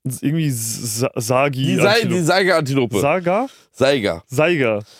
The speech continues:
Speaker 1: Okay.
Speaker 2: J-, Junge, äh, sowas ist einfach geil, wenn die einfach so einen geilen Rüssel haben.
Speaker 1: <laughs>
Speaker 2: Die Rüssel sind, Rüssel, allein das Wort Rüssel ist so geil gewordet. Rüssel ist perfekt.
Speaker 1: Ja, okay, ich verstehe.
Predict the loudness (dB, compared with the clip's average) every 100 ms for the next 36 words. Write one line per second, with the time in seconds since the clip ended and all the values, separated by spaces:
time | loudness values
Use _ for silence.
0 | -20 -10 -8 -6 -4 -2 0 2 2 0
1 | -2 -2 -2 2 2 0 0 0 0 0
2 | 2 2 2 0 0 2 0 0 0 0
3 | 2 0 0 0 2 2 2 -2 -6 -10
4 | -4 0 0 0 0 0 0 -2 -4 -4
5 | -2 0 -2 0 0 2 0 2 2 2
6 | 2 0 0 0 0 0 -2 2 2 2
7 | 2 2 2 2 0 0 -2 0 0 0
8 | 0 0 0 -2 -2 -6 -20 _ -6 -4
9 | -6 -12 -16 -20 -6 0 2 0 0 -2
10 | -2 -2 -4 -4 -4 -2 0 -2